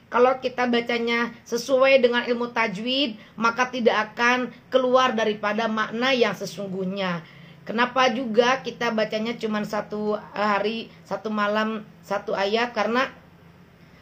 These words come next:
itu lebih memudahkan, lebih simpel, dan gak membosankan, ya. Kalau misalkan kita ngajinya kebanyakan kan bete. Jadi kalau ngajinya cuma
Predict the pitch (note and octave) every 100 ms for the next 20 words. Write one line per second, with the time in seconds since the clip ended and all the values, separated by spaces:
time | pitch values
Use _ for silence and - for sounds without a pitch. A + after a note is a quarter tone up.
0 | - - A#3 D4+ C#4+ C#4+ C#4+ C#4 C4+ C4
1 | B3 - G3+ F3+ G#3+ A3+ - C4+ B3+ A#3+
2 | A#3 F3 D#3+ - - - A3 C4+ B3 A3+
3 | A#3 A#3 A3 G#3+ - G#3+ G#3+ - F#3 D#3
4 | - _ G#3 F4+ B4+ - - - F#3+ G#3
5 | A#3 A3+ - G3 - A#3+ B3 B3 - A3
6 | - A#3 A#3+ - - - G#3 G3+ A3 A3
7 | A3+ - A3 G#3+ A3 A3 - C4 C4 C4+
8 | B3 A3+ - B3 - - _ - G#3 B3+
9 | - A#3 A3 A3 G#3 G#3+ A3 - G#3+